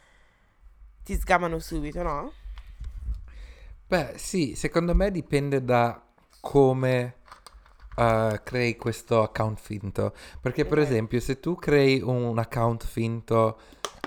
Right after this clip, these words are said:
Speaker 2: per esempio, soltanto perché, non so, hai degli interessi che non vuoi che altre persone lo ve-, lo vedano e quindi f-, segui soltanto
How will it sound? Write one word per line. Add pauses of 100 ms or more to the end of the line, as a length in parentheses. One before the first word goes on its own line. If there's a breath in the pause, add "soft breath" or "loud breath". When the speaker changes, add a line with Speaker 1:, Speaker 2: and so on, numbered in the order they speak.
(140)
Speaker 2:
per
esempio,
soltanto
perché, (680 loud breath)
non
so,
hai
degli
interessi
che
non
vuoi
che
altre
persone
lo
ve-, (500 soft breath)
lo
vedano
e
quindi
f-,
segui
soltanto